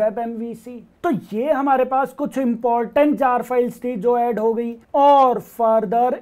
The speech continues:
इनके अंदर भी हमारे पास बहुत सारे जार फाइल्स हैं जो उसने प्रोवाइड किए हैं। ये देखो, ये देखो, हमारे पास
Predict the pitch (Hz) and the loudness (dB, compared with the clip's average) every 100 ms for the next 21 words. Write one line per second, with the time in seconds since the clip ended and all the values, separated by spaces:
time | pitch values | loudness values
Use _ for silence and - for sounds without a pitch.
0 | - 220 226 226 240 262 - 220 208 208 | -6 -4 -2 2 4 4 0 -8 -6 -4
1 | 262 269 214 160 185 311 311 262 254 247 | 0 0 -2 -6 -4 -2 0 0 0 -2
2 | 247 247 202 180 196 196 208 277 - 269 | -2 -4 -6 -8 -8 -4 -4 -4 -6 -6
3 | 240 233 240 240 247 240 190 160 202 208 | -4 0 2 4 2 -2 -8 -6 -4 -2
4 | 220 214 214 208 202 - 190 196 285 277 | -4 -6 -6 -6 -6 -10 -12 -8 -6 0
5 | 262 247 233 220 226 226 214 196 196 196 | 2 2 0 -6 -8 -8 -8 -8 -8 -8
6 | 233 240 247 233 233 220 147 147 151 214 | -10 -12 -14 -12 -10 -10 -12 -16 -10 -10
7 | 214 175 - - _ _ 240 247 233 214 | -10 -14 -18 -20 _ _ 2 2 2 -2
8 | 226 233 208 214 208 220 226 | -4 -4 -4 -4 -4 -4 -6